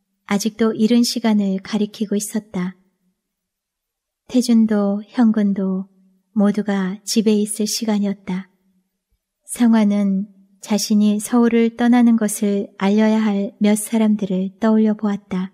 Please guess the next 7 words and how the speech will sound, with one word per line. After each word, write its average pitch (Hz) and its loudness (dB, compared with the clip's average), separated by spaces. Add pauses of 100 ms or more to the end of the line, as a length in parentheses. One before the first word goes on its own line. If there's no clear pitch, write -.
(1080)
태준, 226 2 (520)
현근, 196 0 (540)
최여사, 214 -2 (580)
미란. 202 2 (1160)
하지만 214 2
이들 220 2
중 208 -2